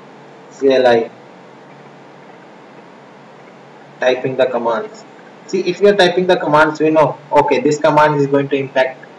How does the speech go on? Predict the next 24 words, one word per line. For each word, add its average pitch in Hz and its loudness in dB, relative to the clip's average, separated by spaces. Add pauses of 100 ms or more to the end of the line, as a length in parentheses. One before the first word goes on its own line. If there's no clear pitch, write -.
(280)
our 135 0
network 135 0
like 120 0
this. 120 -4
This 139 -4
command 143 -2
has 139 -6
the 139 2
functionality 131 -8
of 127 -4 (120)
this. 113 -2 (160)
So 151 -2 (640)
that's 156 0
why 185 4
we 165 -2
are 151 2
going 151 0
to 160 -2
focus 143 -4
on 143 -4
the 151 -2
C 143 -8
L 131 -2
I. 127 -2